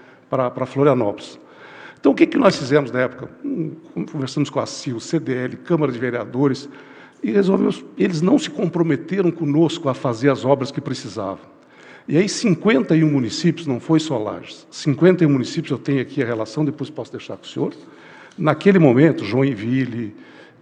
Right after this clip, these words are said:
eh, Itajaí, Balneário Camboriú romperam o contrato com a Casan. E hoje mais de cem já romperam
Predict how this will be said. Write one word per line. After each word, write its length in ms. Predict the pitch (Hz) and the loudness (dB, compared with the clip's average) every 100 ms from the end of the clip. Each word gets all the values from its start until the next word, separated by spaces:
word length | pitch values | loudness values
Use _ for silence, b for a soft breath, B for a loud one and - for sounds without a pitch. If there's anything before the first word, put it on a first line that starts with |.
| _ | _
eh, 600 | 117 110 107 107 104 104 - | -10 -8 -8 -8 -10 -12 -16
Itajaí, 840 | - - 131 135 135 147 139 120 - | -6 -2 0 2 2 2 0 -4 -6
Balneário 320 | 127 131 143 | -4 2 2
Camboriú 720 | 139 151 139 147 165 - - - | 4 2 4 6 4 0 -12 -12
romperam 580 | 131 170 180 175 170 135 | -4 -2 0 4 4 4
o 40 | 120 | 0
contrato 440 | 127 113 113 - | -4 -2 -4 -4
com 60 | 101 | -10
a 40 | |
Casan. 360 | - 85 82 87 - | -8 -12 -14 -16 -2
E 140 | 143 | 2
hoje 240 | 160 175 | 4 4
mais 280 | 147 151 180 | 2 2 0
de 120 | 147 | -2
cem 380 | 143 - 156 151 | -10 -4 0 0
já 120 | 113 | -2
romperam 500 | 104 117 92 104 101 | -6 -8 -8 -10 -10